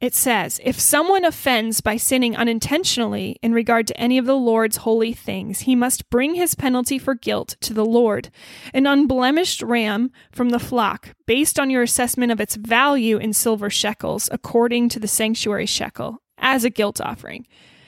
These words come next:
He is to make restitution for his sin regarding any holy thing, adding a fifth of its value to it, and give it to the priest.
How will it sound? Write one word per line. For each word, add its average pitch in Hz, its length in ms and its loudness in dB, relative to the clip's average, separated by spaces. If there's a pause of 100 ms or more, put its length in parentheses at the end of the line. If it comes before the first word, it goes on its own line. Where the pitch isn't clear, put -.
(640)
He 294 200 2
is 359 120 2
to 339 80 0
make 277 200 2
restitution 277 680 2
for 277 140 0
his 294 180 0
sin 214 320 -2
regarding 220 560 2
any 269 240 2
holy 269 340 2
thing, 214 340 -2
adding 220 300 0
a 202 60 0
fifth - 480 -2
of 247 160 2
its 226 160 0
value 220 500 2
to 208 300 0
it, 190 240 -4
and 208 200 -4
give 247 200 2
it - 100 0
to - 120 -4
the 208 80 -2
priest. - 580 -4